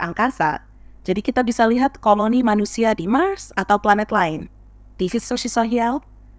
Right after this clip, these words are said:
kita menghadapi hal besar dalam dan work. Banyak pekerjaan manual mungkin udah digantikan oleh robot dan A I. Tapi mungkin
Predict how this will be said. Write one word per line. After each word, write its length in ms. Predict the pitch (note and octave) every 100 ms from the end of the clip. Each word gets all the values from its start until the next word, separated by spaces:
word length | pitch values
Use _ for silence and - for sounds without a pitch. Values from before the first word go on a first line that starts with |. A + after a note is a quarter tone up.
| -
kita 240 | D4+ F#4+ F4
menghadapi 480 | C#4 C#4+ D4+ C#4+
hal 360 | C4+ - - F#4 E4 E4
besar 320 | C#4+ - D4+
dalam 320 | D4+ C#4+ C#4+
dan 640 | C#4 C#4+ D4 - D#3+ F3 F3+
work. 240 | E3+ D#3+ - - - - - - - -
Banyak 320 | F#3 F3+ G#3+
pekerjaan 560 | - - D4+ C#4 - B3+
manual 400 | B3+ B3+ C#4 D#4+
mungkin 320 | D4 D4+ D4+
udah 80 | B3+
digantikan 560 | - E3 E3+ G#3 A3 F#3+
oleh 160 | E3 E3
robot 320 | D3+ D3 E3+
dan 160 | D#3+ -
A 240 | - D#3+
I. 160 | E3 E3 - - - - -
Tapi 240 | - G#4
mungkin 240 | F4+ D#4